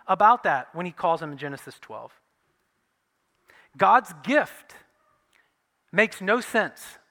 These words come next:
because it's not deserved and it's not fitting.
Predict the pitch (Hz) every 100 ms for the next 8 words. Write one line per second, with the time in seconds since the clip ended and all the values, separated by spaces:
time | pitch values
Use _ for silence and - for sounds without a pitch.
0 | _ _ _ _ _ _ _ - 208 226
1 | 220 185 - - 208 214 220 - 165 160
2 | 160 185 277 - _ _ _ _ _ _
3 | - 190 190 208 196 - - - 202 143